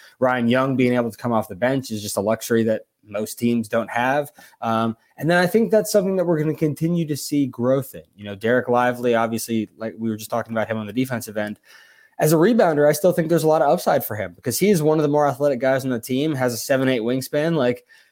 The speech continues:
you know, I, I, I'm not a math expert or anything, but in terms of being able to go up and get a ball bouncing off a ten-foot rim, uh,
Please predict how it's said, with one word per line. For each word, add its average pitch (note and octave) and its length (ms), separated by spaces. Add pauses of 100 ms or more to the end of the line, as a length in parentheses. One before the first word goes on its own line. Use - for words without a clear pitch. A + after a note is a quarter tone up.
you C3+ 80
know, G#2+ 340
I, G#2+ 60
I, A#2 320
I'm C3+ 80
not C3+ 160
a B2 40
math D3 280
expert B2+ 360
or A#2 80
anything, B2 440
but C3 100
in B2 80
terms C#3 300
of B2 100
being C#3+ 200
able C#3+ 160
to C3+ 100
go C#3+ 100
up C3+ 120
and B2+ 80
get C#3 100
a C3 40
ball D3 200
bouncing C#3 360
off C#3 140
a C3 40
ten-foot D3 400
rim, D#3 320
uh, C#3 380